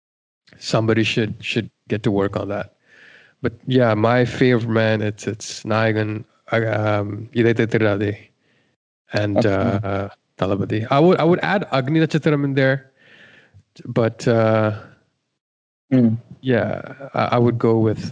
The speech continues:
Speaker 1: uh, Nayagan and
Speaker 2: And, yeah, and நம்ம அந்த இதுல பார்த்தோம்னா, அது, uh, கன்னத்தில் முத்தமிட்டால், actually, அந்த ஸ்-, மூவியோட cinematography ஒரு, ஒரு மாதிரி டிஃப்ரெண்டா இருக்கும்.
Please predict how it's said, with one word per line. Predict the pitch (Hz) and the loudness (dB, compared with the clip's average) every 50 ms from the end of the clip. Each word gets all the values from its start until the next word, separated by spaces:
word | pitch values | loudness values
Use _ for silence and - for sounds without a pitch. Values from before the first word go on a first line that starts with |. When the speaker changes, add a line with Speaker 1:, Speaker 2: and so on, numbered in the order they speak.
| 107 104 | -2 -2
Speaker 1:
uh, | 107 107 110 113 110 - - _ _ _ _ _ _ _ _ _ _ _ _ _ _ _ _ _ _ _ _ _ _ _ _ _ _ _ _ _ - - - - - _ _ _ _ _ - _ _ _ _ - - | -2 -4 -4 -6 -8 -12 -20 _ _ _ _ _ _ _ _ _ _ _ _ _ _ _ _ _ _ _ _ _ _ _ _ _ _ _ _ _ -10 -10 -10 -10 -12 _ _ _ _ _ -20 _ _ _ _ -6 -4
Nayagan | 107 104 107 110 107 107 104 - 139 | -2 0 2 2 0 0 2 2 4
and | 175 175 180 180 180 | 6 6 6 6 6
Speaker 2:
And, | 175 175 170 170 156 139 107 - - - - - - - - - 139 135 127 113 110 110 117 | 6 6 4 4 2 0 -4 -6 -8 -10 -8 -8 -2 0 0 0 0 -2 -2 -2 0 2 2
yeah, | 110 107 107 113 127 120 - - _ - 156 | 4 4 4 4 2 0 -4 -10 _ 2 4
and | 160 165 165 160 156 156 | 4 6 6 6 6 4
நம்ம | 160 160 170 165 156 - - - - - 123 123 | 4 4 4 4 4 4 2 0 -4 -2 0 2
அந்த | 120 131 151 160 160 165 160 160 156 156 | 2 2 2 2 4 4 4 4 4 2
இதுல | 156 156 185 190 180 160 - | 2 2 2 2 2 2 0
பார்த்தோம்னா, | 147 143 135 139 139 156 170 175 151 127 117 107 101 98 92 - _ _ - 135 | -2 -2 -2 -2 -2 0 0 2 2 2 2 2 2 0 -4 -6 _ _ 0 2
அது, | 139 143 123 101 95 - - - _ - _ _ _ _ _ _ _ _ _ _ _ _ _ _ _ _ _ _ _ _ _ _ _ _ 107 | 2 4 2 2 0 -2 -6 -14 _ -20 _ _ _ _ _ _ _ _ _ _ _ _ _ _ _ _ _ _ _ _ _ _ _ _ 0
uh, | 110 131 143 135 - | 2 2 2 2 2
கன்னத்தில் | 175 180 233 269 - 269 233 196 | 2 4 4 4 4 6 6 6
முத்தமிட்டால், | 175 165 160 143 135 131 120 113 | 6 4 4 2 4 2 2 2
actually, | 117 113 156 135 107 | 2 2 2 2 2
அந்த | 117 131 143 143 - | 4 4 2 2 0
ஸ்-, | 143 - _ _ _ 143 | -2 -8 _ _ _ 0
மூவியோட | 151 170 170 165 143 135 - | 2 4 4 4 4 2 2
cinematography | 120 107 104 107 104 104 101 101 101 104 110 104 104 101 | 0 0 0 2 2 2 2 0 2 2 2 4 4 4
ஒரு, | 98 98 98 95 - _ | 4 2 0 -2 -2 _
ஒரு | 113 104 98 | -2 0 2
மாதிரி | 104 104 98 98 | 2 2 2 0
டிஃப்ரெண்டா | 101 - 123 120 113 117 107 | -2 0 0 0 2 2 0
இருக்கும். | 95 - - - - | 0 -2 -10 -18 -18